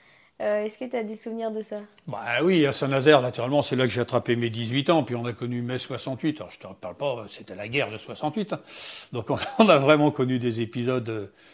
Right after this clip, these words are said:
Speaker 2: Moi, à Saint-Nazaire, c'était le, le, juste le soixante-sept, c'était le départ des Américains. Il y avait encore une base américaine à Saint-Nazaire.
Speaker 1: Depuis la Seconde Guerre ?
Speaker 2: Ouais, qui était restée là, hein, en tant que, parce qu'ils nous avaient quand même, ils nous ont quand même filé un sérieux coup de main, hein. Sans eux, je sais pas où on serait.
Speaker 1: Ouais.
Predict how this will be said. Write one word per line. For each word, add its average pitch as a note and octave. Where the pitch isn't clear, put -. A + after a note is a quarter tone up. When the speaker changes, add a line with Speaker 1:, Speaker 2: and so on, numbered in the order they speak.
Speaker 2:
Moi, D3+
à -
Saint-Nazaire, D3+
c'était C3+
le, C3
le, C#3+
juste G#3
le D#3
soixante-sept, D#3+
c'était C3
le B2+
départ F3
des D#3
Américains. D3
Il B2+
y -
avait A2+
encore C#3+
une C3
base C3+
américaine B2+
à B2+
Saint-Nazaire. B2
Speaker 1:
Depuis B3+
la B3+
Seconde C4+
Guerre ? E4
Speaker 2:
Ouais, G#3+
qui B2
était A2
restée G2+
là, D#3+
hein, C3
en G2+
tant A2
que, G2+
parce -
qu'ils G2+
nous G#2+
avaient G#2
quand G2+
même, G#2
ils A#2
nous A2
ont -
quand A2
même A2
filé A2+
un A2
sérieux G#2+
coup A2
de A#2
main, D#3
hein. D4+
Sans B2
eux, C3+
je -
sais A#2
pas A2+
où G#2+
on G2+
serait. F#3
Speaker 1:
Ouais. G#3+